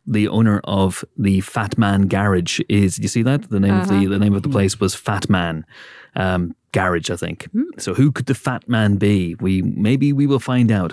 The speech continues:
Speaker 1: Who knows? Who knows?
Speaker 3: <laughs>
Speaker 1: Uh, but then obviously it'll, it'll come back, and there's, there's gonna be a reckoning of some point down the line with what he's done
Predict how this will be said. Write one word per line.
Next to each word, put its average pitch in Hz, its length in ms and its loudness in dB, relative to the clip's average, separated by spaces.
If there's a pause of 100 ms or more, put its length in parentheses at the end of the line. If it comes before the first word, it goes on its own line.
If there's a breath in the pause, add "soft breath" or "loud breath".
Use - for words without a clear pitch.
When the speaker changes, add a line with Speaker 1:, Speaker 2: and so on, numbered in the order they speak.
Speaker 1:
Who 131 160 2
knows? 90 500 -2
Who 107 220 2
knows? 92 420 0
Speaker 3:
<laughs> 139 220 -4
Speaker 1:
Uh, 113 280 0
but 127 180 -2
then 113 160 2
obviously 107 260 0
it'll, 92 180 0
it'll 101 200 0
come 107 200 2
back, 107 280 0
and 101 180 4
there's, 107 220 0
there's 110 220 -2
gonna 117 160 2
be 101 100 0
a 95 80 2
reckoning 95 760 0
of 92 140 -4
some 92 200 -4
point 90 340 -8
down 92 200 -2
the 87 60 -2
line 87 440 -4
with 87 360 -4
what 87 160 -4
he's 92 120 -6
done 85 280 -6